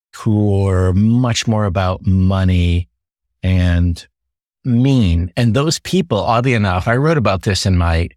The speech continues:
the book that came after Disrupted, which is really just a book of journalism. It was the guys from PayPal, the PayPal mafia, who were like Elon Musk, David Sacks, Peter Thiel, or Reid Hoffman isn't really in the same camp as them.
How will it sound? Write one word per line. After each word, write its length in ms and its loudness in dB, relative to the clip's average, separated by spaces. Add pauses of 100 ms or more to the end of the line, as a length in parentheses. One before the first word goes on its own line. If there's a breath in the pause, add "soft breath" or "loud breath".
(300)
the 100 0
book 160 0 (140)
that 140 -2
came 200 0
after 300 0
Disrupted, 720 0
which 180 -6
is 220 -6 (220)
really 240 2
just 220 -4 (140)
a 100 -2
book 280 -2
of 60 -2
journalism. 440 -2 (880)
It 60 0
was 300 0
the 140 0
guys 340 0
from 180 0
PayPal, 680 -2 (100)
the 100 -4
PayPal 500 0
mafia, 680 -2
who 60 -6
were 100 -2
like 320 -4
Elon 360 2
Musk, 300 0 (140)
David 340 2
Sacks, 540 -2
Peter 320 0
Thiel, 580 0 (720)
or 160 0
Reid 240 2
Hoffman 540 -2 (340)
isn't 260 -2
really 320 2
in 80 2
the 60 0
same 320 0
camp 360 -4
as 120 -6
them. 140 -6